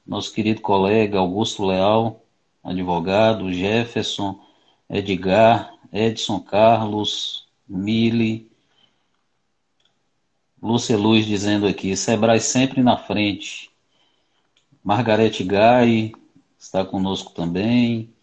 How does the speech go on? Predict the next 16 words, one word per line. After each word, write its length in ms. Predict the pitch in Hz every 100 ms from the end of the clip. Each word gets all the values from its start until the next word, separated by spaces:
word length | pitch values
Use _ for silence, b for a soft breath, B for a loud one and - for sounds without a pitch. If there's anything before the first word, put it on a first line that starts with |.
| _ _ _ _ _ _ _ _ _ _ _ _ _ _ _ -
André 500 | 98 95 87 120 120
Ará, 600 | 98 104 113 107 - - _ _ _ _
presidente 540 | 95 98 95 104 104 113
do 80 |
P 160 | - 101
S 240 | 107 -
B 500 | 92 92 104 110 98 -
em 120 | 101
Vitória 380 | 98 95 104 98
da 120 | 98
Conquista, 560 | 98 87 - 107 - 101
obrigado 400 | 98 98 104 -
pela 180 | 98
presença, 580 | 95 101 92 98 120 120
meu 160 | 98 98
amigo. 560 | 95 107 113 113 113